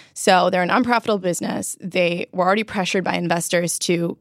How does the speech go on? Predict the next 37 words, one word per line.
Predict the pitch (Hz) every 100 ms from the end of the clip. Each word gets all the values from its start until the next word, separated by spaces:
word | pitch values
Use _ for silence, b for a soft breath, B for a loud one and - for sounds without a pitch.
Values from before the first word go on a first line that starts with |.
| -
become | 190 - 202 214
profitable | 190 165 175 170 160 160
and | -
cut | - 208
costs, | - 156 165 -
and | 180
they're | 170
only | 190
gonna | 190 170
feel | 165 170
more | 165 170 147 -
now | -
that | -
they're | -
going | 98 -
public. | - - - - - B B B B
That | - 247
being | 262 254
said, | - - 233 240
there's | 214 214
a |
lot | 214 208 208
of | 208
legitimate | 196 214 208
questions | - 277 - 190
about | 190 -
how | 190 190
they | 196
are | 220
spending | - 185 180
their | 175
money | 170 170 170
and | 170
if | 170 -
they | 175
should | - 175 -
be | 175 165